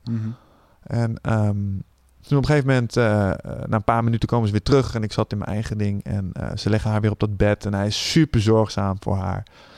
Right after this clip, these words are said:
Speaker 2: En hij gaat echt in de meest perfecte lotushouding die ik ooit heb gezien, gaat hij naast haar zitten waken.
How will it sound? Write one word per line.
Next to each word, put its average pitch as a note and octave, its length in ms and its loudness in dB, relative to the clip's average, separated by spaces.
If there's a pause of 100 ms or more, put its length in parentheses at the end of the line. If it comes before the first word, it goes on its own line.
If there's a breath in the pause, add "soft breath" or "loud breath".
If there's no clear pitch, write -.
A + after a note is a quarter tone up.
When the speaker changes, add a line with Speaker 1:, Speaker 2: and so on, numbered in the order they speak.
(200 loud breath)
Speaker 2:
En - 120 -4
hij G2+ 120 0
gaat A#2 280 0
echt A2+ 240 -2
in A#2 140 0
de A2 80 4
meest B2 380 4
perfecte B2 380 0
lotushouding A2+ 760 4
die G#2 80 2
ik - 120 -8
ooit A2+ 120 2
heb C#3 100 -4
gezien, - 280 -6
gaat - 180 -6
hij A#2+ 80 -2
naast B2+ 200 0
haar A2+ 100 -2
zitten G2+ 220 -2
waken. B2 320 -4